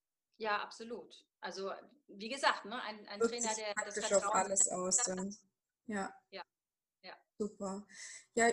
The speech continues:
Speaker 2: Julia, du hältst, du hast schon gesagt, vor Eltern, für Trainer, ähm, eben verschiedene Vorträge und Workshops. Da kriegt man auch einen ganz tollen Einblick auf deiner Homepage.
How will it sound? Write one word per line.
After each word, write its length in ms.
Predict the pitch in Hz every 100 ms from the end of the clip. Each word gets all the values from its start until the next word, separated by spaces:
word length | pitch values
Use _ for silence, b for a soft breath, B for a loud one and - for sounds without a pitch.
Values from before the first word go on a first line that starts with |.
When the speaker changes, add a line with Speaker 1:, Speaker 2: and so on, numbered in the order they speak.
| 233
Speaker 2:
Julia, 360 | 247 262 269 247
du 120 | 247
hältst, 400 | 233 233 233 -
du 60 |
hast 160 | 233 233
schon 180 | 233 220
gesagt, 440 | 214 247 240 -
vor 400 | - - 202 202
Eltern, 420 | 254 285 285 269 247
für 180 | 214 190
Trainer, 580 | - 247 247 240 233
ähm, 440 | 202 196 190 185 185
eben 240 | 190 185
verschiedene 520 | 185 185 202 190 185
Vorträge 580 | 185 277 294 - 262 233
und 100 | 202
Workshops. 680 | 233 285 - 269 269 - B B B -
Da 80 | 196
kriegt 300 | - 226 -
man 100 | 208
auch 220 | 196 202
einen 120 | 208
ganz 280 | 208 226 226
tollen 280 | - 220 208
Einblick 420 | 214 240 240 226
auf 160 | 180 185
deiner 280 | 190 180 190
Homepage. 460 | 240 285 285 262